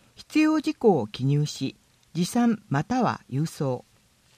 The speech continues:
切り取り線のついた俵本健康ポイント事業応募用紙があります。氏名、振り仮名、身長、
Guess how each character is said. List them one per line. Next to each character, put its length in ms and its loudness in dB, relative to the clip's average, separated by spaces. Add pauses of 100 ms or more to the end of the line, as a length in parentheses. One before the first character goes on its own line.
(920)
切 100 2
り 120 2
取 180 0
り 40 -2
線 280 4
の 80 0
つ 180 -6
い 80 -2
た 280 -8 (760)
俵 380 0
本 500 2
健 260 2
康 200 0
ポ 160 0
イ 100 6
ン 60 2
ト 160 0
事 140 -4
業 300 0 (100)
応 180 4
募 160 0
用 180 0
紙 180 -8
が 120 -2
あ 60 -6
り 100 -8
ま 120 -2
す。 200 -16 (1400)
氏 240 2
名、 340 2 (540)
振 160 0
り 160 4
仮 180 4
名、 220 -2 (500)
身 320 6
長、 460 0